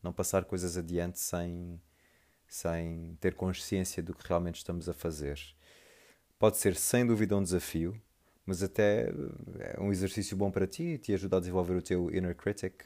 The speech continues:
né? O teu crítico interior, antes de bombardear e proliferar conteúdos, ah, imagens, vídeos, notícias,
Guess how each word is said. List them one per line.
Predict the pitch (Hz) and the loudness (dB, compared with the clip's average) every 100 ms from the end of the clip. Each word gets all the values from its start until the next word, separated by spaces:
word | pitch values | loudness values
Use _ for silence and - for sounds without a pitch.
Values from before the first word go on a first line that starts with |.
| - | -14
né? | 85 | -10
O | 87 | -10
teu | - 87 | -6 -6
crítico | - 90 - 87 | -6 -8 -6 -8
interior, | 87 - 87 90 92 _ - - _ | -8 -6 -4 -6 -8 _ -20 -20 _
antes | 98 98 - | -4 -4 -2
de | 92 98 | 2 2
bombardear | 92 95 92 85 92 92 | 2 2 2 4 4 4
e | 95 95 95 _ | 2 0 -4 _
proliferar | - 98 98 - 95 92 | -2 0 0 0 2 2
conteúdos, | - 98 92 98 92 90 107 - - _ _ _ - | 2 -2 0 2 2 0 -6 -10 -18 _ _ _ -4
ah, | 87 85 82 80 80 | -2 0 -2 -6 -6
imagens, | 82 87 107 92 85 | 2 6 6 4 -2
vídeos, | 76 92 104 92 | -2 0 0 0
notícias, | 82 76 - 104 - - 82 76 | -4 -6 -4 -4 -2 -4 -4 -6